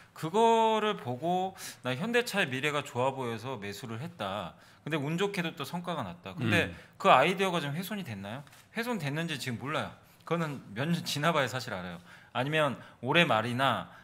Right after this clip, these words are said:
Speaker 1: 빠르면 내년 초에 뭐 어떤 이제 중간 결과들이 나오겠죠. 여기에 따른 엠 앤 에이 같은 것들에 대한. 근데 그런 것들을 확인을 할 때까지는 훼손된 게 전혀 없습니다.
Speaker 2: 음.
Speaker 1: 근데 시장에 따라서는 뭐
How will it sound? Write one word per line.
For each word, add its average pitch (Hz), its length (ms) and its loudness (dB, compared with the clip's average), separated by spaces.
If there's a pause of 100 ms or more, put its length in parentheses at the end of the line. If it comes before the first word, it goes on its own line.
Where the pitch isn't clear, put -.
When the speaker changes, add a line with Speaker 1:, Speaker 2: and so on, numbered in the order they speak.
(160)
Speaker 1:
빠르면 190 300 4
내년 147 320 0
초에 156 380 2
뭐 127 280 -4
어떤 131 300 -4
이제 110 300 -4
중간 180 340 4
결과들이 143 480 0
나오겠죠. 98 580 -6
여기에 113 320 -6
따른 92 260 -8 (440)
엠 123 160 -2
앤 156 80 2
에이 147 160 0
같은 107 260 -6
것들에 92 320 -12
대한. 104 300 -10 (320)
근데 180 100 -2
그런 202 240 0
것들을 202 640 0
확인을 220 480 -4
할 220 120 -10
때까지는 165 680 -2 (400)
훼손된 254 380 -4
게 160 80 -4
전혀 139 240 -8
없습니다. 110 380 -8
Speaker 2:
음. 101 120 -4
Speaker 1:
근데 135 180 -4
시장에 262 460 -2
따라서는 170 420 -2
뭐 113 240 -6